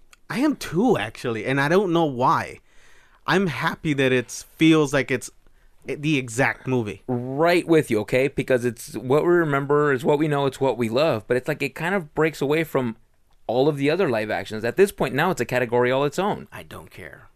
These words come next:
Speaker 3: I'm so, if it builds a brand new, uh, category, uh, i-, in the way that they take animated films and make them live action, then so be it. Let that be the new mold and the new factor that they use. But
Speaker 2: Hmm.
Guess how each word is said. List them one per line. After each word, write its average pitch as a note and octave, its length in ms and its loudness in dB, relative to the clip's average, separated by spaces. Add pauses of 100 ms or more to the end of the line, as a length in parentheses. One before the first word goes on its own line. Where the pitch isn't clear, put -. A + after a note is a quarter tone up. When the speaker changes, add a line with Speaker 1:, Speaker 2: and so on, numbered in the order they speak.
(200)
Speaker 3:
I'm D3 160 -16
so, A#2 520 -4 (380)
if B2 180 -8
it D3+ 180 -6
builds B2+ 300 -2
a B2+ 40 -4
brand A#2+ 340 -4
new, B2 440 -2
uh, A2 280 -10
category, C3 760 -2 (300)
uh, G2+ 360 -10
i-, - 40 -12
in A2+ 320 -8
the A2 100 -4
way A#2 240 -2
that A#2+ 200 -4
they A2 320 -8 (420)
take B2+ 400 -6
animated A#2+ 480 -6
films A#2+ 480 -10
and G#2 180 -16
make A#2+ 220 -12
them E3 160 -8
live E3 240 -4
action, G3 460 -6 (480)
then A2+ 200 -4
so B2 240 -2
be A#2 260 -4
it. G#2+ 180 -12
Let A#2 240 -4
that A#2+ 180 -4
be B2+ 120 -8
the A#2 120 -4
new A2+ 220 -4
mold A#2+ 500 0
and A2 220 -14
the G#2 60 -14
new A2 300 -10
factor A2 460 -8
that A2 180 -10
they A2 60 -14
use. G#2+ 560 -14
But - 220 -12
Speaker 2:
Hmm. D3+ 200 -8